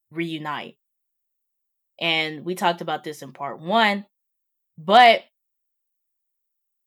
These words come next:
starting off with, um, when they first reunite, and you get that sense of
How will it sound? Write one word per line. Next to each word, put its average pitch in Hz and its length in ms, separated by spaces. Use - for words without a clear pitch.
starting 226 480
off 196 280
with, 170 400
um, 147 580
when 175 140
they 170 140
first 190 600
reunite, 160 680
and 220 200
you 220 120
get 214 340
that 196 220
sense - 600
of 160 600